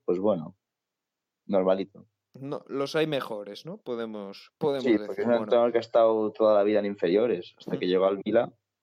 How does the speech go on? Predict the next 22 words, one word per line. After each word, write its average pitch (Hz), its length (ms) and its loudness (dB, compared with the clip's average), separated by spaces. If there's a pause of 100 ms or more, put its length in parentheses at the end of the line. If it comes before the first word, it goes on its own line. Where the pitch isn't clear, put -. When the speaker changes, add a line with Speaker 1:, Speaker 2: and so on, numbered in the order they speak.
(180)
Speaker 2:
Veremos. 110 440 -6
Speaker 1:
Estaba 101 200 0
en 98 60 -4
el 92 60 -10
Brentford 104 420 0
y 101 60 0
en 95 60 0
el 90 120 4
Walsall. 90 500 0 (120)
Speaker 2:
La 135 200 2
única 160 260 2
esperanza 160 800 2
es, 139 200 -4
eh, 123 240 2
Jack 117 240 0
Grealish 104 340 -6
para 104 240 -4
el, 101 180 -8
para 104 220 -2
el 101 60 -6
Aston 98 280 -10
Villa. - 320 -14